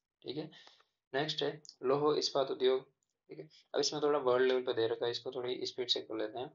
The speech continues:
Important चीज़ें हैं। लौह इस्पात उद्योग सभी उद्योगों का आधार है, इसलिए इसे आधारभूत उद्योग भी कहा जाता है। ये आधारभूत इसलिए है क्योंकि ये अन्य उद्योगों जैसे कि मशीन और औजार जो,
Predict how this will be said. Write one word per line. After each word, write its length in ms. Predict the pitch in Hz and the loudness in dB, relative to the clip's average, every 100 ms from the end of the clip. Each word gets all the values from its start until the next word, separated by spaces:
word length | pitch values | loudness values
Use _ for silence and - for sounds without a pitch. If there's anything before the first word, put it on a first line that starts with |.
| - | -12
Important 440 | 113 117 117 117 | -6 -4 -4 -8
चीज़ें 260 | - 113 113 | -8 -8 -8
हैं। 240 | 123 151 _ - _ _ _ _ _ _ _ _ _ - | -10 -16 _ -20 _ _ _ _ _ _ _ _ _ -2
लौह 260 | 131 143 151 | 2 2 2
इस्पात 320 | 139 147 139 | 2 0 -2
उद्योग 260 | 139 143 | -2 0
सभी 200 | 135 139 | 0 -2
उद्योगों 380 | 139 135 135 139 | -2 0 -2 -2
का 120 | 139 | 0
आधार 280 | 131 131 131 139 | 2 4 2 0
है, 100 | 131 | -2
इसलिए 260 | 127 135 | 0 0
इसे 160 | 131 139 | 0 0
आधारभूत 400 | 127 131 139 131 | 0 0 -2 -4
उद्योग 280 | 131 131 127 | 0 0 0
भी 80 | 127 | -2
कहा 160 | 131 | -2
जाता 260 | 127 127 131 | 0 -4 -4
है। 160 | 123 | -2
ये 100 | 123 | 2
आधारभूत 480 | 120 120 127 127 135 135 | 2 2 0 0 -2 -2
इसलिए 400 | - 135 135 131 | 0 2 2 2
है 80 | |
क्योंकि 320 | 127 127 127 131 | 0 -2 -4 0
ये 200 | 127 127 | 2 4
अन्य 280 | 135 139 | 2 0
उद्योगों 420 | 131 120 123 127 123 | 0 4 2 2 0
जैसे 460 | 123 - 135 131 | 2 2 4 2
कि 240 | 127 127 120 | 0 -2 0
मशीन 420 | 123 - 135 131 - - | 0 0 0 -6 -8 -4
और 200 | 120 117 | -2 -2
औजार 320 | 113 127 127 | 0 2 2
जो, 460 | 120 123 120 - | 0 -2 -2 -6